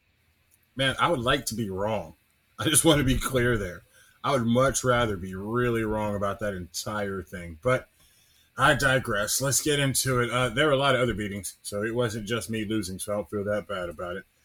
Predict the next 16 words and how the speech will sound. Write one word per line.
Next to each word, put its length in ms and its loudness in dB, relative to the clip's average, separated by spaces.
There's 140 -4
actually 280 2
only 160 -2
really 340 -4
one 240 -4
close 340 -4
game, 420 -4
and 140 -12
that 160 -4
was 180 -18
ridiculously 1040 -6
<laughs> 20 2
close, 500 2
man. 340 6
Like, 180 2
wow. 920 2